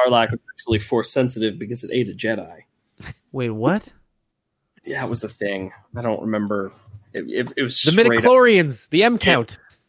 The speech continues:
Speaker 1: in a comic or, or a novel or something, but the, there was a Jedi in that Sarlacc.
Speaker 2: I,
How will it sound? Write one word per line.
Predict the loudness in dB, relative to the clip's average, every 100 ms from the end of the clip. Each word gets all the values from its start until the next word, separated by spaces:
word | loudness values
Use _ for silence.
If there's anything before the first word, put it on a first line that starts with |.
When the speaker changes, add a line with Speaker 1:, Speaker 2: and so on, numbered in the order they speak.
| _ _ _ _ _ -2
Speaker 1:
in | 0
a | 0
comic | -2 -2 0 2 0 -2
or, | -8 -8 -8 -10
or | -12
a | -10
novel | -10 -8 -6 -4
or | -4
something, | -6 -6 -6 -6 -10
but | -12
the, | -12 -12 -14 _ _
there | -8
was | -6 -8
a |
Jedi | -6 -4 -4 -4 -8 -8
in | -12
that | -16 -18 -16
Sarlacc. | -12 -12 -12 -16 -18 -20 _ _ _ _ _ _ _ _
Speaker 2:
I, | -20